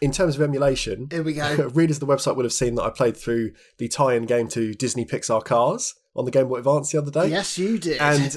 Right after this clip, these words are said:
Speaker 1: in an
Speaker 2: <laughs>
Speaker 1: article, I, I did my best to sum up why I enjoy Tosh like this.
Speaker 2: <laughs>
Speaker 1: But the long and short is that I treat these sorts of games as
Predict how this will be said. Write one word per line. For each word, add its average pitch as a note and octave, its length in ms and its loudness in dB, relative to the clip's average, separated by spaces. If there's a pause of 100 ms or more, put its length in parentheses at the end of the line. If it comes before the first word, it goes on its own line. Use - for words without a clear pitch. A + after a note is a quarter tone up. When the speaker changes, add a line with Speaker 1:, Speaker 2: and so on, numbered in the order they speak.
Speaker 1:
in E3+ 140 2
an E3 100 4
Speaker 2:
<laughs> D#3+ 140 4
Speaker 1:
article, A2+ 540 -2
I, B2+ 240 4
I B2+ 120 0
did E3+ 240 2
my D#3 120 2
best D3 280 0
to B2 80 -2
sum A#2+ 180 0
up A#2 220 -2
why A#2+ 440 4
I A2 140 -2
enjoy A2+ 320 2
Tosh - 380 -2
like E2+ 140 -4
this. - 280 -4 (160)
Speaker 2:
<laughs> - 120 -8
Speaker 1:
But G#3+ 120 4
the D#3+ 100 0
long F#3 180 4
and D#3+ 100 0
short E3 340 0
is A2+ 140 -10
that A2+ 240 2 (480)
I B2+ 100 2
treat D3+ 320 0
these D3 240 0
sorts B2+ 220 -2
of G2+ 60 -14
games A2 300 0
as A2 320 -4